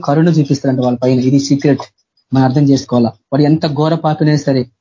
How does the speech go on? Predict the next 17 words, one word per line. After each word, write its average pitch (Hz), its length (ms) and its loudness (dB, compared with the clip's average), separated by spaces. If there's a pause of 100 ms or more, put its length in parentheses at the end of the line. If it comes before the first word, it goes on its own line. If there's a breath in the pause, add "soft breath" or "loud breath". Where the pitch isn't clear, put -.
(200)
వాళ్ళ 139 180 0
గురించి 160 220 2
మనం 151 180 4
ప్రార్థన 139 360 0
చేస్తే, 139 240 0 (140)
ఈ - 20 4 (120)
వాక్యం 147 340 -2
ప్రకారంగా 131 440 0 (320)
నువ్వు 175 200 0
మధ్యవర్తి 190 400 0
లాగా 170 180 0
ఉన్నావు, 160 180 2 (260)
నువ్వు 170 160 2
వాడికి 170 160 -2 (100)
మార్గం 190 280 0
చూపిస్తున్నావు, 180 500 0 (160)
వాక్యం 180 280 0